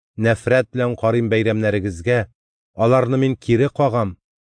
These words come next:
тантаналы җыелышларыгызны хуш күрмим. Миңа багышлап, тулаем яндыру корбаннары һәм икмәк бүләге китерсәгез дә, мин аларны кабул итмәм.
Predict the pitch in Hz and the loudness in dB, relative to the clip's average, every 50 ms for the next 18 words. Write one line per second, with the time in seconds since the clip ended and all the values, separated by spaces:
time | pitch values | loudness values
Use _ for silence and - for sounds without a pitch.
0 | _ - 123 127 123 - 127 123 123 123 131 139 143 107 113 123 127 123 131 - | _ -2 -2 0 0 0 0 2 2 2 2 2 0 0 0 0 2 0 0 -2
1 | - - 135 127 120 127 110 123 110 101 131 127 - - - 120 107 - - _ | -2 -2 0 0 2 2 0 -2 -2 -2 -4 -4 -4 -4 -4 -6 -6 -6 -4 _
2 | 143 156 156 143 139 120 98 85 - _ _ _ _ _ _ _ - 110 113 120 | 2 2 4 4 0 -2 -2 -4 -10 _ _ _ _ _ _ _ -4 -2 0 2
3 | 127 135 135 127 131 120 123 - - - 131 131 110 - _ _ _ _ _ _ | 2 2 2 2 2 0 0 -2 -2 0 0 0 0 -4 _ _ _ _ _ _
4 | _ _ _ - 127 123 131 135 143 156 156 151 135 139 131 131 120 131 147 147 | _ _ _ 0 2 4 4 4 4 4 4 2 2 2 2 2 2 2 0 0
5 | - - 147 135 139 143 139 139 139 135 135 131 135 131 117 - _ _ _ _ | 2 0 0 2 2 2 2 2 2 2 2 2 2 0 0 -4 _ _ _ _
6 | - 113 123 135 - 143 123 - - 135 143 143 - - 127 127 123 120 120 131 | -2 0 0 0 -2 -6 -8 -4 -2 -2 -2 0 0 0 2 2 2 2 2 0
7 | 113 - 120 104 123 117 - - 113 104 104 143 147 123 110 120 104 85 - _ | -2 -6 -4 -4 -4 -4 -2 -2 -2 0 0 -2 -4 0 0 0 0 0 -2 _
8 | _ _ _ _ _ _ _ - 107 120 135 139 127 123 117 110 98 113 117 - | _ _ _ _ _ _ _ -2 0 0 2 4 4 4 2 2 0 -2 -4 -2
9 | 110 107 98 104 101 101 92 - - 101 107 107 101 90 | -2 0 0 0 0 -2 -2 -2 -2 0 0 0 -2 -4